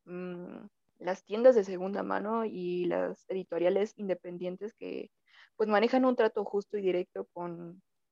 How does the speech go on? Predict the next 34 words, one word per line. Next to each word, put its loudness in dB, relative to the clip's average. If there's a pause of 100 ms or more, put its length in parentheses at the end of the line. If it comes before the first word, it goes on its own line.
(600)
las 0
y -6
los -4
autores -4
independientes, -2 (600)
eh, 2
pues, 0
siempre 0
van 4
a 4
ser -2
la 2
opción -10
y -6
siempre -2
van 0
a -4
ser -4
lo -4
mejor -4
si -18
se -4
quiere 8 (100)
hacer 0
en -6
formato, -10
si -20
se -18
quiere -2
ya 0
lanzar -8 (140)
una -6
impresión -12
en, -16